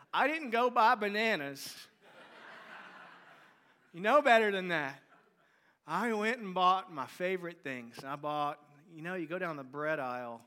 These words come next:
At the end of the bread aisle, you have all those things that come in boxes and they're in plastic, and Little Debbie makes 'em. I invested it heavily in Little Debbie that day.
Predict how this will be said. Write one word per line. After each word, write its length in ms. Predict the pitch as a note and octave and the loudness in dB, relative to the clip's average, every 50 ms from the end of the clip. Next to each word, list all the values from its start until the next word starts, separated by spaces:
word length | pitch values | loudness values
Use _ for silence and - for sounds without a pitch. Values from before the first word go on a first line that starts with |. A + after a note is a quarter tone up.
| _ _ _ _ _ _ _ _ _ _ | _ _ _ _ _ _ _ _ _ _
At 220 | - D#3 C#3+ D3 - | -12 -10 -10 -8 -8
the 120 | F3 E3+ | -8 -6
end 160 | F#3 G3+ G3 | -6 -6 -4
of 80 | F3+ D#3+ | -6 -6
the 60 | D3+ | -6
bread 360 | D3+ D3 D#3+ F3+ F#3 F#3 F3 | -6 -4 -2 -2 0 0 0
aisle, 360 | D#3 C#3+ C#3 C#3 C3+ C3+ D3 D3+ | 0 -2 -2 -2 -4 -4 -6 -8
you 160 | D3 D#3 D#3 | -8 -8 -4
have 260 | D#3 D#3+ D#3+ E3+ E3 | -2 0 0 0 0
all 140 | E3+ E3+ E3+ | -2 -4 -4
those 240 | E3 E3 D3 - - | -6 -6 -8 -8 -8
things 260 | - E3+ E3+ F3 D3 | -8 -8 -8 -8 -8
that 120 | D3+ C#3 - | -12 -12 -8
come 180 | - D#3+ D3+ | -8 -8 -6
in 120 | D3 C#3 C3+ | -8 -8 -6
boxes 500 | C3 C#3+ D3 D#3 D#3 D3 - D#3 C#3 C#3 | -4 -2 -2 -2 -2 -4 -8 -12 -10 -10
and 160 | C#3 C3+ C3+ | -10 -10 -8
they're 100 | C3+ C#3 | -8 -10
in 80 | C3+ | -10
plastic, 680 | B2 - - D3 D3 D3+ D#3 C#3+ - - C#3+ C3+ B2+ - | -12 -12 -8 -4 -2 -2 -2 -4 -6 -10 -12 -12 -12 -12
and 120 | C#3+ C3 | -12 -10
Little 220 | C#3 E3 E3+ D#3+ C#3+ | -10 -10 -10 -8 -8
Debbie 320 | C#3 D3+ D#3 D#3 D3+ C#3 | -6 -4 -4 -4 -6 -8
makes 360 | C3 C3+ C#3+ D3+ D3+ - - | -8 -8 -8 -8 -8 -10 -10
'em. 280 | - C3+ C3 C3 B2+ B2+ _ - - - - - - - - - - - - - - - - - - - - _ _ _ _ - | -10 -10 -10 -10 -14 -16 _ -20 -20 -20 -20 -20 -20 -20 -20 -20 -20 -20 -20 -20 -20 -20 -20 -20 -20 -20 -20 _ _ _ _ -6
I 160 | D#3+ E3 F#3 | -2 -2 -2
invested 540 | F#3+ F#3 F3 E3 F3 F#3 G3 F#3+ - G3+ F#3 | -2 -2 -2 0 0 0 0 0 -2 -4 -2
it 80 | F3 E3 | -2 0
heavily 340 | F3+ F3 E3+ E3 E3 D#3+ | 0 0 0 0 -2 -4
in 100 | D#3 D3 | -4 -4
Little 160 | D3+ D#3 D3+ D3 | -6 -6 -6 -4
Debbie 260 | D3+ D#3 D3 D3 C3+ | -6 -6 -6 -6 -6
that 180 | C3+ C3 B2 | -6 -8 -8
day. 360 | A#2+ C3+ B2+ B2+ B2+ B2+ C3 | -6 -6 -6 -6 -6 -8 -10